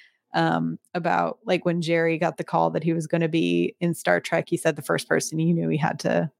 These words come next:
let know was Will. And I thought that was very sweet. Um, and then Dawnn Lewis said the first person she let know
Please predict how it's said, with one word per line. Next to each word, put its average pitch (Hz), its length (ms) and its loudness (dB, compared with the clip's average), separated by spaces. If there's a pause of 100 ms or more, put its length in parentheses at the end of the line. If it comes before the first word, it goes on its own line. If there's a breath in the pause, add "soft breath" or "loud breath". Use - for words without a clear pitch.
let 165 220 2
know 160 200 0
was - 240 0
Will. - 280 0
And - 100 -2
I - 80 0
thought - 220 -4
that - 100 -2
was - 140 -6
very - 180 -2
sweet. - 400 -6 (500 loud breath)
Um, 165 520 -2 (720 loud breath)
and 190 100 2
then 190 100 6
Dawnn 190 280 2
Lewis 180 240 2
said 175 120 -2
the 175 60 -6
first 175 260 -2
person 160 280 0
she - 180 0
let 180 180 0
know - 380 -2